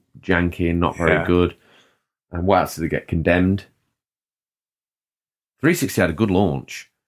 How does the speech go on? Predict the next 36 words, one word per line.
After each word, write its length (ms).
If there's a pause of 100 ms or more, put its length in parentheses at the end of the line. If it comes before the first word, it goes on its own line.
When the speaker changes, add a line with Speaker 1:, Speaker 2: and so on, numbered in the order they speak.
(160)
Speaker 2:
Yeah. 240
Speaker 1:
but 120
it 60
was 160
bolstered 480
by 180
some 220
very 300
str-, 240 (840)
very, 720 (1120)
what's 240
the 80
word 160
I'm 120
looking 240
for? 340 (1040)
First-party 720
games 360
had 180
quite 220
a 40
lot 140
of 80
potential. 600
Like, 180
Project 300
Gotham 360
had 280
a 40
lot 180
of 80
potential. 460
It 120
looked 280
fantastic. 680
Speaker 2:
Yeah. 240